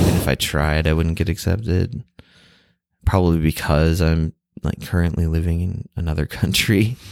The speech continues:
<laughs> Um, but, and also, oh wait, it says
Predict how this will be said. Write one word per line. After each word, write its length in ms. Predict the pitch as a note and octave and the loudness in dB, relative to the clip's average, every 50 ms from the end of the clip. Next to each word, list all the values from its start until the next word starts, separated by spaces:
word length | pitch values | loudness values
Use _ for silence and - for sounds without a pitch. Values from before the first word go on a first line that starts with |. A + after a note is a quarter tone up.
| F3+ - - | -8 -4 -2
<laughs> 460 | A#3+ G#3 - - A3+ - A2+ - - | -2 -2 -2 -2 0 0 2 4 4
Um, 460 | C3 A#2+ - - A#2+ - A#2 - - - - - - - - _ - - - - - - - - - - - - - - - _ _ _ _ _ _ _ _ _ - - - - - - _ _ _ _ _ _ _ _ | 4 4 4 2 2 2 0 0 -2 -4 -6 -8 -12 -20 -20 _ -20 -20 -20 -18 -18 -20 -20 -20 -20 -20 -20 -20 -20 -20 -20 _ _ _ _ _ _ _ _ _ -20 -20 -20 -20 -20 -20 _ _ _ _ _ _ _ _
but, 520 | - F2+ - - F#2+ F2 E2+ E2+ E2+ E2+ - - _ _ _ _ | -10 -8 -4 -2 0 0 2 0 0 -2 -4 -10 _ _ _ _
and 140 | - C#3 C#3 | 0 2 4
also, 680 | C#3+ C#3+ C#3 C3+ - - B2+ A#2+ A#2 A2 G#2+ G2 - - _ _ _ _ _ _ _ _ _ _ _ _ _ _ _ _ _ _ _ _ _ _ - - - - _ | 4 4 4 4 4 2 4 4 4 4 2 0 -2 -8 _ _ _ _ _ _ _ _ _ _ _ _ _ _ _ _ _ _ _ _ _ _ -20 -20 -20 -6 _
oh 120 | E3 E3+ | 2 4
wait, 100 | D#3+ C#3 A2+ | 4 4 4
it 60 | A2 | 4
says 320 | B2 A#2+ A2 A#2 - - | 2 2 0 0 -4 -10